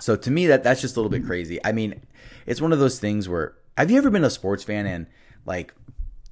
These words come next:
you're not even a fan of that team, but seeing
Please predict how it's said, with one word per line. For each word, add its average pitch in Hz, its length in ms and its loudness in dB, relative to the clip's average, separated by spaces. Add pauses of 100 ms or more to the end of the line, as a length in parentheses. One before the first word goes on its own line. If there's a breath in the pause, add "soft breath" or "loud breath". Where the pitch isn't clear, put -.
you're 110 140 -2
not 120 420 0 (140)
even 113 260 0
a 87 80 -2
fan 95 400 -4
of 87 100 -4
that 90 220 -4
team, 92 320 -6
but 82 180 -8
seeing 110 680 -2